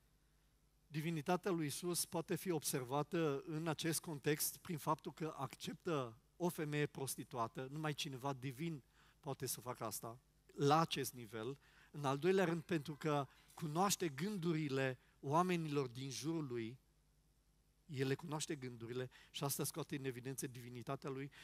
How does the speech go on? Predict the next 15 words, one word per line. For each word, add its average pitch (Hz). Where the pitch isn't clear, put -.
Și -
în 143
al 143
treilea 175
rând, 170
pentru 147
că -
el 165
rostește, 143
verbalizează 151
iertarea 156
și 175
mântuirea 156
femeii 139
păcătoase. 113